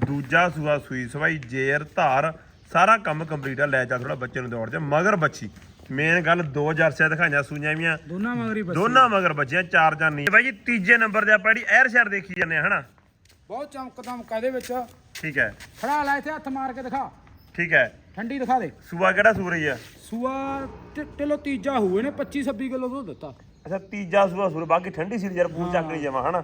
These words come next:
Speaker 2: ਜਮਾਂ ਠੰਡੀ ਆ।
Speaker 1: ਠੀਕ ਹੈ, ਕੱਢ ਜੂ ਹਫ਼ਤਾ ਅਜੇ।
Speaker 2: ਆ ਫ-, ਆ ਆਰਡਰ ਦੇਖ, ਜਮਾਂ ਫਾੜੀ ਵਾਲਾ। ਪੰਜ ਕੁ ਦਿਨ ਰਹਿੰਦੇ ਆ ਇਹਦੇ।
Speaker 1: ਅੱਛਾ, ਪੰਜ ਕੁ ਦਿਨ ਸੂਣ
Speaker 2: ਇਹ
Speaker 1: ਚ
Speaker 2: ਦੁੱਧ
Speaker 1: ਬਾਅਦ।
Speaker 2: ਤੀਹ ਕਿਲੋ ਵੀ ਦੇ ਸਕਦੀ ਆ, ਆਪਾਂ ਪੱਚੀ ਕੁ ਦੇਵਾਂਗੇ।
Speaker 1: ਪਰ ਇੱਕ ਹੋਰ ਗੱਲ ਆ, ਦਿਓ ਵੀ ਫੈਟ ਵਾਲਾ, ਹਨਾ?
Speaker 2: ਹਾਂ।
Speaker 1: ਸੋ ਫੈਟ ਵਾਲਾ ਦੁੱਧ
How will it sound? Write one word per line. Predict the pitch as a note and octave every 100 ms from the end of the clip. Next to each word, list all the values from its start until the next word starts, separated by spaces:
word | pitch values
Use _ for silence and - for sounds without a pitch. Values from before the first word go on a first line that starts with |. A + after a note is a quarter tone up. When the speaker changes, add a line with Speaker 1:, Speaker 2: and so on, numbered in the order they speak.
| -
Speaker 2:
ਜਮਾਂ | F#3+ A#3+ A#3+
ਠੰਡੀ | G3+ G#3 G3+
ਆ। | C3 - - -
Speaker 1:
ਠੀਕ | D3
ਹੈ, | D#3
ਕੱਢ | D#3+ F#3+
ਜੂ | A3
ਹਫ਼ਤਾ | G#3 F#3+ F#3 D#3+
ਅਜੇ। | C#3+ F3
Speaker 2:
ਆ | G3
ਫ-, | -
ਆ | A3 A3 G3+ G3+
ਆਰਡਰ | A3+ B3+
ਦੇਖ, | G#3 F3+
ਜਮਾਂ | F#3+ A3+ A3
ਫਾੜੀ | G3 F#3+ G3
ਵਾਲਾ। | D#3+ A#2+ - - - - -
ਪੰਜ | B3 B3+
ਕੁ | C#4
ਦਿਨ | C4+ B3+
ਰਹਿੰਦੇ | F3 D#3 F#3+
ਆ |
ਇਹਦੇ। | F3
Speaker 1:
ਅੱਛਾ, | D#3 E3+
ਪੰਜ | E3 F3+ E3+ E3+
ਕੁ | F3
ਦਿਨ | F3 E3+
ਸੂਣ | E3
Speaker 2:
ਇਹ | E3
Speaker 1:
ਚ |
Speaker 2:
ਦੁੱਧ | C#4
Speaker 1:
ਬਾਅਦ। | C#4+ D#4
Speaker 2:
ਤੀਹ | D4+ D#4+
ਕਿਲੋ | D#4+ D4+
ਵੀ | D4+ A#3+
ਦੇ | G#3+
ਸਕਦੀ | F#3+ G#3
ਆ, | B3
ਆਪਾਂ | B3
ਪੱਚੀ | B3+ A#3 A#3+
ਕੁ | A3 A#3+
ਦੇਵਾਂਗੇ। | G#3+ D3 B2+ A#2 G#2 -
Speaker 1:
ਪਰ | F#3+
ਇੱਕ | G3
ਹੋਰ | F#3+ F#3+
ਗੱਲ | E3+ D3+
ਆ, |
ਦਿਓ | E3+ D#3+ D3+
ਵੀ | D3
ਫੈਟ | C#3+ C3+
ਵਾਲਾ, | B2+ B2
ਹਨਾ? | F#3+ E3+
Speaker 2:
ਹਾਂ। | E3 D3+ B2+ A2+ - - - -
Speaker 1:
ਸੋ | G#3
ਫੈਟ | - D#3+ E3+
ਵਾਲਾ | F#3 F3
ਦੁੱਧ | D3 E3+